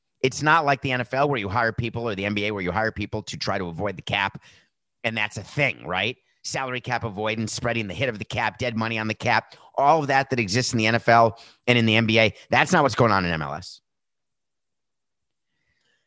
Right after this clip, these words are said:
Jorge Mas comes in and says, "I've got an idea. Let's sign players to a deal that includes a off-the-book payment,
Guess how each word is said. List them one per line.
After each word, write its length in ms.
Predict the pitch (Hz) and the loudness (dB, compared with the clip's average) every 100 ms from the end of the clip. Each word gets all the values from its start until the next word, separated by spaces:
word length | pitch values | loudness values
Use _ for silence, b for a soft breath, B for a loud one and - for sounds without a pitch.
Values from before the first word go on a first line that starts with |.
| _ _ _ _ - | _ _ _ _ 2
Jorge 260 | 202 196 | 4 4
Mas 400 | 151 160 185 175 | 2 2 0 -2
comes 300 | - 156 120 | -6 -6 -2
in 100 | 139 | -2
and 120 | 135 123 | -2 -2
says, 200 | 120 98 | -2 0
"I've 180 | 123 | 0
got 180 | 110 104 | 0 0
an 100 | 98 | 0
idea. 440 | 87 82 - - - _ _ _ _ _ _ _ _ _ _ _ B B B B B B _ | -2 -4 -8 -10 -12 _ _ _ _ _ _ _ _ _ _ _ B B B B B B _
Let's 240 | 175 220 - | 0 0 0
sign 360 | 185 170 175 | 2 2 2
players 760 | - 143 117 90 110 117 - - _ _ _ _ _ - | 0 2 2 0 -6 -6 -8 -10 _ _ _ _ _ 2
to 160 | 151 | 4
a 40 | 139 | 4
deal 340 | 107 151 147 | 4 4 6
that 140 | 131 127 | 6 2
includes 920 | 123 233 170 190 147 120 110 - - _ _ _ _ _ _ - | 0 -2 0 0 0 -4 -10 -12 -12 _ _ _ _ _ _ -4
a 420 | 123 113 104 92 _ _ _ - | -2 -2 -6 -10 _ _ _ -6
off-the-book 800 | 135 151 - - 123 87 110 - | -4 -4 -8 -12 -8 -6 -6 -6
payment, 480 | - 80 - - | -8 -8 -12 -16